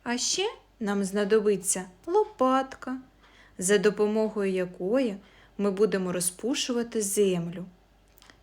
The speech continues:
та оприскувач, яким будемо зволожувати листочки.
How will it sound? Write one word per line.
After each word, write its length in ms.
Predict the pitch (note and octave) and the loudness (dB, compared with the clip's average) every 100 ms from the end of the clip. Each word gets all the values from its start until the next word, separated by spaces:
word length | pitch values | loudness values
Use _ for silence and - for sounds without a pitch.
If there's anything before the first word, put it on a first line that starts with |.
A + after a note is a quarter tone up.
| _ _ | _ _
та 100 | B4 D5 - - - | 0 0 -2 -16 -2
оприскувач, 1120 | D#4+ D#4+ C#4+ C#4 B3+ - - A#3+ A#3+ A#3+ - - _ _ _ | -2 2 2 2 0 -2 -2 -2 -2 -8 -16 -20 _ _ _
яким 380 | G3+ G3 G3+ G3 | 0 2 0 0
будемо 420 | F#3+ G3 F3+ F3 | 0 2 2 0
зволожувати 960 | E3+ F3 F3 D#3+ G#3+ C#4 C#4 B3+ B3+ A#3 | -2 -2 -2 0 2 2 2 0 0 0
листочки. 1000 | A3+ A3+ - - G#3 F#3 F3+ F3+ - | 0 0 -2 -2 -4 -2 -4 -6 -10